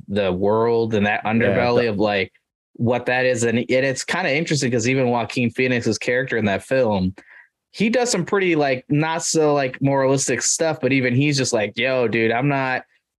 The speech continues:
Speaker 1: I don't wanna go down that road." Like, even he's kind of, like, squeamish to that, if I remember correctly.
Speaker 2: Yeah. Well, and I
Speaker 1: Uh,
Speaker 2: think too, there was a fun part where, like, you found, you find out, like,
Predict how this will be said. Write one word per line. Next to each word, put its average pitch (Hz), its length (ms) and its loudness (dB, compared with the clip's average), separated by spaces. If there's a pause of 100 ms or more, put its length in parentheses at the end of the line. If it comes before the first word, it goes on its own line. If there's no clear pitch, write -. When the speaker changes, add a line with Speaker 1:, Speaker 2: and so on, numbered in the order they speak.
Speaker 1:
I 131 120 -2
don't 143 100 0
wanna 127 180 0
go 123 140 2
down 117 240 0
that 117 220 0
road." 113 100 2
Like, 113 160 0
even 131 220 0
he's 135 320 0
kind 113 200 -2
of, 98 100 -2
like, 95 420 -2 (220)
squeamish 135 520 0
to 101 120 0
that, 92 180 0
if - 80 -10
I 104 80 0
remember 107 340 0
correctly. 117 540 0
Speaker 2:
Yeah. - 60 -2 (500)
Well, 147 240 2
and 147 180 0
I 147 140 0
Speaker 1:
Uh, - 60 -4
Speaker 2:
think 269 200 -2
too, 170 140 0
there 160 100 2
was 127 100 0
a 131 60 -2
fun 135 380 -2
part 127 360 -2
where, 120 120 0
like, 107 340 0 (160)
you 120 180 0
found, 123 600 -2
you 123 100 -2
find 127 300 -2
out, 117 160 2
like, 110 280 0